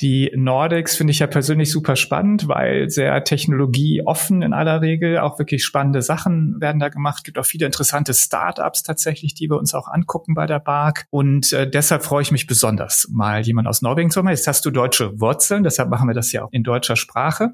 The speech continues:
Und trotzdem würde ich dich jetzt nochmal bitten, vielleicht so ein bisschen dich vorzustellen, was du machst und womit du dich so beschäftigst. Mache ich normalerweise ja nicht in dem Podcast hier,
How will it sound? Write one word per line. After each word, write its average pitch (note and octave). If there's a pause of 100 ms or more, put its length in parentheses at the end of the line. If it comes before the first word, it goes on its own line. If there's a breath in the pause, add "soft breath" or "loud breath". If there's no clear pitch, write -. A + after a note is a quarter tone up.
Und C#3+
trotzdem D#3
würde D#3
ich D3
dich -
jetzt D#3
nochmal D3
bitten, D#3
vielleicht C#3+
so -
ein A#2+
bisschen G#3
dich -
vorzustellen, A2
was -
du A#2+
machst -
und A#2+
womit C3+
du C#3+
dich C3
so C3
beschäftigst. -
Mache C3+
ich -
normalerweise C3
ja A#2
nicht E3
in E3+
dem E3
Podcast E3
hier, E3